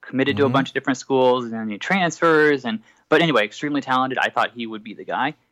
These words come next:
Speaker 1: If not him, I thought N'Kosi Perry, who started, I believe, the six
Speaker 2: Sure.
Speaker 1: games for the Canes last year, showed some flashes, and maybe you thought he'd
Speaker 2: Mm-hmm.
Speaker 1: put everything together. And, and I would have ranked Jarren Williams, the redshirt freshman, third. Um, Williams got a, you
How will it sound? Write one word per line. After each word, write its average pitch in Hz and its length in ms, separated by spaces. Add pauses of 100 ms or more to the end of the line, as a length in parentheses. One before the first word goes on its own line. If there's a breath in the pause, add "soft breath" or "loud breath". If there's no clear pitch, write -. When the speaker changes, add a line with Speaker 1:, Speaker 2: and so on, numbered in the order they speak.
(140)
Speaker 1:
If 143 140
not 147 200
him, 143 240
I 131 60
thought - 260
N'Kosi 110 420
Perry, 143 360 (240)
who 120 60
started, 113 380
I 104 40
believe, 117 180
the - 80
six - 300
Speaker 2:
Sure. 123 240
Speaker 1:
games 117 200
for 107 160
the 104 120
Canes 107 340
last 101 380
year, 110 240 (240 soft breath)
showed 208 260
some 151 160
flashes, 131 640
and 143 160
maybe 139 260
you 139 100
thought 127 240
he'd 123 160
Speaker 2:
Mm-hmm. 147 160
Speaker 1:
put 131 160
everything 113 320
together. 104 320
And, 151 180
and 190 140
I - 80
would 240 140
have 95 100
ranked 107 240
Jarren 117 340
Williams, 117 380
the 98 180 (100)
redshirt 104 400
freshman, 117 380
third. 175 280 (420)
Um, 90 380
Williams 104 300
got 98 200
a, 95 60
you - 20